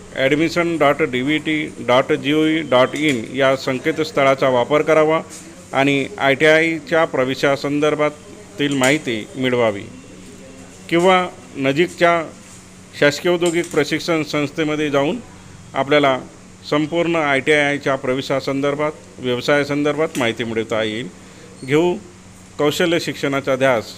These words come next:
करू बेरोजगारीवर मात. ह्या व्हिडिओमध्ये आपण बघणार आहोत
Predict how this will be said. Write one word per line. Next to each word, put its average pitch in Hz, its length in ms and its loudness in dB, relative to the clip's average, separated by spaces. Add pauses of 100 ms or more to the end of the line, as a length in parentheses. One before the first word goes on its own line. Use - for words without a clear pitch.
(180)
करू 135 240 0
बेरोजगारीवर 120 800 0 (240)
मात. 104 180 -6 (1400)
ह्या 147 180 6
व्हिडिओमध्ये 160 540 2
आपण 151 300 2
बघणार 147 340 4
आहोत 156 200 4